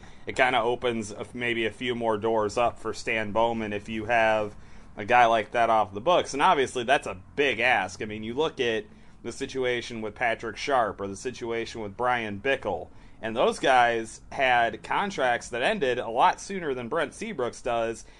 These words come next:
and they still had to put sweeteners into the deal to get rid of those guys. So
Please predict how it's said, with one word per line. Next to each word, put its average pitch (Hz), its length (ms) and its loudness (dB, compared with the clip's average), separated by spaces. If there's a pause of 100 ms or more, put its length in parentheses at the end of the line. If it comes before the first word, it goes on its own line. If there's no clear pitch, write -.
and 135 100 -4
they 143 120 -2
still - 480 -4
had 156 260 2
to 117 80 -10
put 123 540 -2
sweeteners 127 760 -6
into 151 360 -6
the 127 100 -8
deal 165 280 -2
to 123 100 -2
get 120 120 -4
rid 185 200 0
of 123 80 -2
those 104 240 -2
guys. 107 400 -2
So 120 500 -2